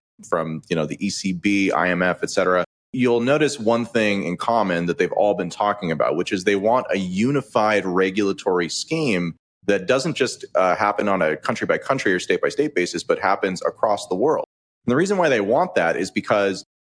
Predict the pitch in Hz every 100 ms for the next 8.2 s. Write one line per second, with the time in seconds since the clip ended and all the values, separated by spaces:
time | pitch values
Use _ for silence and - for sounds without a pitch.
0 | - 120 120 160 190 92 95 101 101 -
1 | 120 127 - 120 110 101 104 104 107 104
2 | - 135 175 170 - 95 98 87 80 85
3 | 85 - 123 127 - 127 104 98 92 -
4 | 117 123 117 - 104 98 104 104 98 104
5 | 87 98 95 90 85 87 82 85 98 -
6 | 98 87 - 95 139 117 95 85 90 90
7 | 85 101 98 90 101 85 85 71 117 185
8 | 110